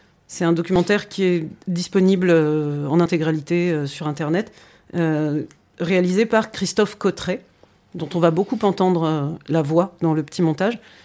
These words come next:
Et donc là, on a préparé un montage de huit minutes. On va écouter et on éclairera ensuite. En fait, c'est, euh, vraiment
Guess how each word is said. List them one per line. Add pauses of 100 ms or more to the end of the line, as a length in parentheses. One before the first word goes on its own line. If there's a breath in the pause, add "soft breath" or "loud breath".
(220 loud breath)
Et
donc
là,
on
a
préparé
un
montage
de
huit
minutes. (480 soft breath)
On
va
écouter
et
on
éclairera
ensuite. (140)
En
fait,
c'est,
euh,
vraiment